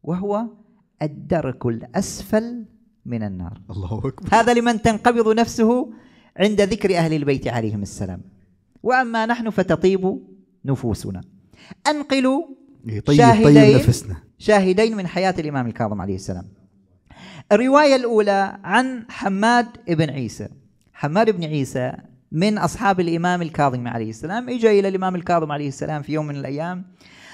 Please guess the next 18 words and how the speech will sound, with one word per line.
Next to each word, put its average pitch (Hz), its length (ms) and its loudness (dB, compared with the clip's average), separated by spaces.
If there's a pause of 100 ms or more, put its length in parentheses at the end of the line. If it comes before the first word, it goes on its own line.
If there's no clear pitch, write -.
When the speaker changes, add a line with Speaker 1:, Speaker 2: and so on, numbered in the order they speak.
(120)
Speaker 1:
فقال 233 560 4
له: 220 480 2 (200)
"جعلت 170 480 2
فداك، 170 600 -2 (120)
ادعو 214 340 0
الله 151 500 0
لي 156 300 -2 (560)
أن 190 140 0
يرزقني 170 680 -2
الله 135 380 -2 (500)
دارا 214 580 4 (840)
وزوجة 202 920 2 (500)
وولدا 220 880 4 (300)
وخادما 240 920 4 (320)
والحج 214 600 2
في 247 200 -4
كل 214 280 -2
عام". 139 340 -6